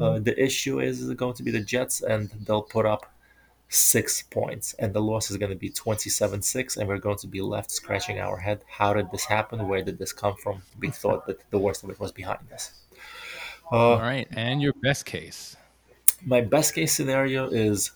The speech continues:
Speaker 1: Mike White shows that, uh, <laughs> we, we have something, and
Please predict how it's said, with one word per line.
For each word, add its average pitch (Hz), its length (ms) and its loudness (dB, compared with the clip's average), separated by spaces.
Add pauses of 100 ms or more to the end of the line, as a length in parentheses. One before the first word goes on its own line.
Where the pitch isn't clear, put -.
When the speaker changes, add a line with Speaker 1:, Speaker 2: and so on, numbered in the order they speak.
Speaker 1:
Mike 110 400 0
White 110 440 2
shows 107 500 4
that, 107 340 2 (100)
uh, 113 320 4 (320)
<laughs> - 320 -20
we, 127 240 12 (340)
we 135 100 10
have 131 240 8
something, 117 520 2
and 107 360 2